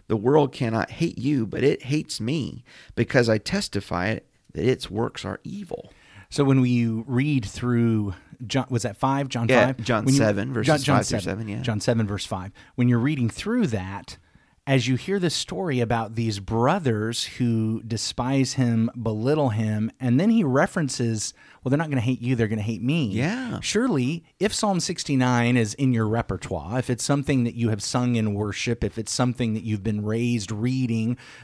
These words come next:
Speaker 2: uh, on regular bases, you, you walk through John and you hear about these brothers belittling him, and then this message about hate, huh, well, that sounds like Psalm sixty-nine.
Speaker 1: Yeah, it does. It
Speaker 2: <laughs> That,
Speaker 1: really does.
Speaker 2: that, yes. Of course,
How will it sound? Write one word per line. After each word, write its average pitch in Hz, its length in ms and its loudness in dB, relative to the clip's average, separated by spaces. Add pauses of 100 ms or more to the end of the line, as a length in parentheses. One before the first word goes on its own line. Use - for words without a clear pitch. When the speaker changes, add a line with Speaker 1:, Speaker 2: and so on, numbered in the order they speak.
Speaker 2:
uh, 101 140 -8
on 113 200 2
regular 117 460 2
bases, 113 840 -4 (240)
you, 123 140 0 (120)
you 131 160 2
walk 131 300 0
through 143 180 -2
John 120 560 0 (300)
and 120 260 2
you 120 80 2
hear 156 240 -4
about 131 220 0
these 117 160 -4
brothers 120 360 0
belittling 120 460 0
him, 113 380 2
and 113 120 0
then 120 100 4
this - 360 -2
message 120 400 -2
about 107 280 -4
hate, 131 500 -2 (600)
huh, 294 240 2 (500)
well, 320 100 -6
that 359 220 -2
sounds 131 240 2
like 143 160 -4
Psalm 175 180 2
sixty-nine. 208 760 -2 (240)
Speaker 1:
Yeah, 208 260 -2 (340)
it 127 160 0
does. 202 400 0
It - 40 2
Speaker 2:
<laughs> - 20 2
That, - 40 4
Speaker 1:
really 165 220 4
does. 147 500 -2
Speaker 2:
that, 165 100 -4
yes. 185 220 2 (340)
Of 170 120 2
course, 190 320 2